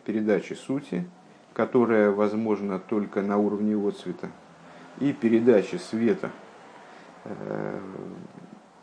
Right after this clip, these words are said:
которая, ко-, который является распространением отцвета, но не совпадает с ним, вот перевели на, э, с-, на уровень души. И вот сказали, что,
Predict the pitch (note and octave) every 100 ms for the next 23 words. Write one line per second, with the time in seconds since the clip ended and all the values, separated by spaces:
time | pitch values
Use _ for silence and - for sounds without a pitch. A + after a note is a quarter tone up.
0 | - - G#2+ - A2 G2+ F#2+ F#2+ F#2+ -
1 | - G#2+ - - G#2+ B2+ A#2 G#2+ G2+ F#2+
2 | G2+ G#2 A2+ G2+ F#2+ - F#2 F#2+ - G#2
3 | - G#2 A2 A#2 G2 F2+ F2+ E2+ - -
4 | - - - - - - - A2+ A#2 G#2
5 | F#2 G2 - G2+ F#2 D#2+ - D#3+ G#3 G3+
6 | - - - - G#2+ G#2 A#2+ C#3 G#2+ A2
7 | C3 B2 - - - - _ - G#2 G#2
8 | G#2 G#2 G#2 G#2 G#2 G#2 G2+ G2+ - -
9 | - - - G#2+ G#2 G#2+ A#2+ A2+ G#2+ G#2
10 | - - F2+ - - - - - - -
11 | C3 C#3 G#2+ A#2 - G2+ A2 G2 - G2+
12 | G2+